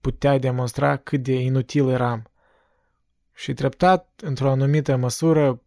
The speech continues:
ai devenit drept. Dar, din nou, trebuie să spun că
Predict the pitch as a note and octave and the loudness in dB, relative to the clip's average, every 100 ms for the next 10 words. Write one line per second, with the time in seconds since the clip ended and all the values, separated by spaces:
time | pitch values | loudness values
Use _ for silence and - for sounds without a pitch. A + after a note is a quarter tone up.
0 | _ C#3+ B2+ B2+ C#3 C3+ B2+ B2 - - | _ -8 0 2 2 0 0 -2 -4 -18
1 | _ _ _ _ _ _ - C#3 D3+ D#3+ | _ _ _ _ _ _ -2 0 2 2
2 | F3+ F3+ B2+ - F#3 E3 D3 C#3+ - D#3 | 4 4 2 2 2 2 0 -2 -2 -4
3 | C#3 D3 C#3+ | -2 0 0